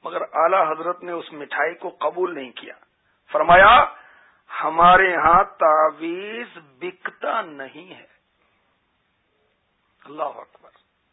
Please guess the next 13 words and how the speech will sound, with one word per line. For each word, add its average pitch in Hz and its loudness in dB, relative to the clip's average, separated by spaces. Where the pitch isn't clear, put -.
اعلی 127 -8
حضرت 135 -10
تعویذ 143 -10
دیا 156 -6
کرتے 165 -8
تھے، - -6
مگر 143 -12
اس 135 -18
کی 233 -10
اجرت 302 -14
نہیں 285 -16
لیتے 170 -10
تھے، - -20